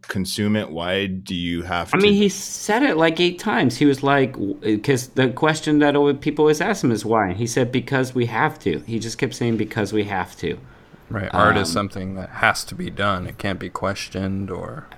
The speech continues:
Speaker 2: But
Speaker 3: you know,
Speaker 2: so that's
Speaker 3: postponed.
Speaker 2: ridiculous to me. If he says that you have to, like, play with your shit, then I have to play with my trash, and I have to play with this old peach. Like, w-, what does he mean? You ha-,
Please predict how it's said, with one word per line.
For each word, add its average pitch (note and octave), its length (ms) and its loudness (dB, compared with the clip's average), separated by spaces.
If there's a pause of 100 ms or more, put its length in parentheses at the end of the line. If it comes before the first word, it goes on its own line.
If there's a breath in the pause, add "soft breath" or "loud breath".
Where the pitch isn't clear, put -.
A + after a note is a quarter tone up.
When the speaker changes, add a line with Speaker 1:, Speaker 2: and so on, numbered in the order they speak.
Speaker 2:
But F#3 140 4
Speaker 3:
you G3 60 -6
know, F#3+ 60 -2
Speaker 2:
so G#3 200 6
that's G#3+ 280 4
Speaker 3:
postponed. - 260 0
Speaker 2:
ridiculous G#3+ 380 6
to F#3 100 2
me. D#3 80 6
If D3 100 4
he E3+ 100 4
says F3 220 4
that D#3+ 100 4
you D3 160 6
have D3+ 420 2
to, D3+ 120 6
like, A#2 240 4
play A#2 160 4
with G#2+ 160 6
your G#2+ 100 2
shit, F#2+ 320 0
then G#2+ 160 2
I A#2+ 340 2 (360 loud breath)
have C3+ 360 2
to B2+ 60 2
play A#2+ 200 6
with A2+ 120 4
my G#2+ 140 4
trash, F2+ 480 -2
and G#2+ 100 0
I G2+ 40 0
have B2 380 0
to A#2 60 -2
play A2 200 4
with G2+ 240 2
this G#2 240 0
old G#2 300 2
peach. - 420 -2
Like, G#2+ 400 0 (520 loud breath)
w-, - 520 -10
what D3+ 100 4
does F#3+ 140 2
he F3+ 100 2
mean? E3+ 400 6
You A2 140 4
ha-, - 100 -10